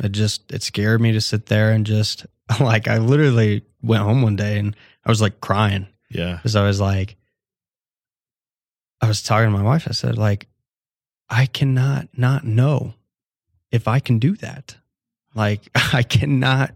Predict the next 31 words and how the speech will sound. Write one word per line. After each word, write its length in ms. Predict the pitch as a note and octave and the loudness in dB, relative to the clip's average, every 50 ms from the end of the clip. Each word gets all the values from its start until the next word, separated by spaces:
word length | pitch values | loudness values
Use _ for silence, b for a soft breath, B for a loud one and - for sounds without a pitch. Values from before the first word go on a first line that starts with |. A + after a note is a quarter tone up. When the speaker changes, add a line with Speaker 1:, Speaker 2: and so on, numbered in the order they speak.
| - | -8
Speaker 1:
live 580 | - G#2+ A2 A#2+ C3 C#3+ D3+ D#3 D3 B2+ A#2 - | -6 -2 0 2 2 4 4 2 2 0 -2 -2
my 200 | A2+ A2+ A#2 A2 | 0 0 0 0
life 480 | G#2+ A2 A2 A#2 C3+ C#3+ B2+ A2 - | -2 -2 -2 0 0 0 0 -2 -4
like 180 | A2 A2 G#2 G2+ | -6 -8 -6 -6
just, 200 | G2 A2 G#2+ G#2 B2+ B B B B B B - | -6 -6 -6 -8 -8 B B B B B B -2
and 80 | - E3+ | 0 0
I 40 | |
had 80 | G#3+ A#3+ | 0 0
a 60 | G#3+ | 0
great 240 | D#3+ - A3 A#3 F3+ | 0 0 0 -2 0
job. 320 | - F3+ A3+ B3+ A#3 B2+ | -2 -2 0 2 2 2
I'm 100 | A2+ A#2 | 4 2
like, 220 | A#2+ B2 - - B B B B B - | 2 2 0 -2 B B B B B -6
"I 60 | D3+ | -4
can't 260 | - - G#3+ A3 F#3 | -2 0 0 0 0
just 220 | D#3+ E3 C#3+ B2+ | -2 -2 -2 0
do 180 | - D#3+ G3+ A#3 | 0 2 2 2
that 160 | G#3+ C#2+ - | 2 0 0
forever. 600 | - - B2+ - C#3+ D#3+ F#3 E3+ C#3 B2+ - - - - | -2 -4 -2 0 0 0 0 0 -2 -4 -4 -6 -6 -2
And 140 | B2+ B2+ A#2+ | 0 0 0
I 60 | B2 | 0
can't 420 | A#2+ - - D3 D3 D3+ D3+ - - _ - | -2 -2 0 2 2 2 0 -2 -6 _ -4
get 200 | C#3 C#3 D3 - _ _ _ _ _ _ - | -2 -2 -2 -4 _ _ _ _ _ _ -4
to 100 | - C3+ | -2 0
the 220 | A#2 A#2+ A2+ A2 | 0 2 2 2
end 360 | A#2 D3 F3+ F3+ C#3 A2+ G#2+ | 2 2 2 0 -2 -2 -2
and 140 | A2 A2 G#2+ | -2 -2 -2
just 220 | A2 A#2 A2+ - - | 0 -2 -2 0 0
not, 280 | B2 B2 B2+ B2+ - - | 0 0 -2 -2 -4 -2
not 360 | A#2 A#2 A#2+ A#2+ - - - | -2 0 0 0 -2 -6 -8
know." 420 | G#2+ G#2+ G#2+ A2+ C#3+ D#3 - - | -6 -2 -2 0 -2 -2 -4 -8